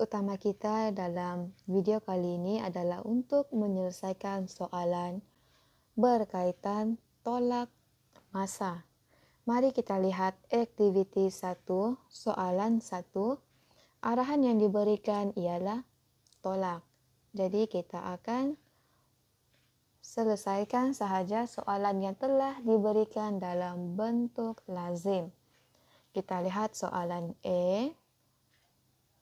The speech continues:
Kita tulis dahulu unit jam. Enam tolak empat sama dengan dua. Dua tolak satu sama dengan satu.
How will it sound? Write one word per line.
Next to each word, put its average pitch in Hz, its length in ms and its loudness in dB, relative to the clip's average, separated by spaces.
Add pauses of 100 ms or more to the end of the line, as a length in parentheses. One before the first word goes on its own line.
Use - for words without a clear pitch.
(160)
Kita 185 560 -6
tulis 214 400 2
dahulu 190 720 0 (160)
unit 196 560 2 (160)
jam. 185 560 -4 (2500)
Enam 233 400 4
tolak 196 320 -2
empat 226 560 -2
sama 185 320 -6
dengan 185 480 -2
dua. 226 480 0 (140)
Dua 190 320 0
tolak 233 320 -4
satu 214 480 -2
sama 185 320 -6
dengan 190 400 -2
satu. 180 720 -2